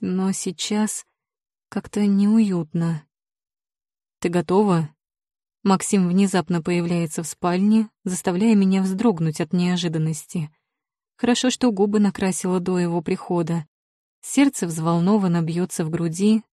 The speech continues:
когда вижу его статный силуэт в проходе. Пара штрихов.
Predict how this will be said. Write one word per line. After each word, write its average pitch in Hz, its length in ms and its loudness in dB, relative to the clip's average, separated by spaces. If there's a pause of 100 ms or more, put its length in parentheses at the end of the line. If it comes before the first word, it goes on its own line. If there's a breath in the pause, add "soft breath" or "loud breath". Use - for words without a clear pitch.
(120)
когда 175 280 0
вижу 196 340 0
его 175 240 0
статный 185 480 -2
силуэт 185 540 -2
в - 60 -20
проходе. 165 600 -6 (880)
Пара 214 320 4
штрихов. - 840 0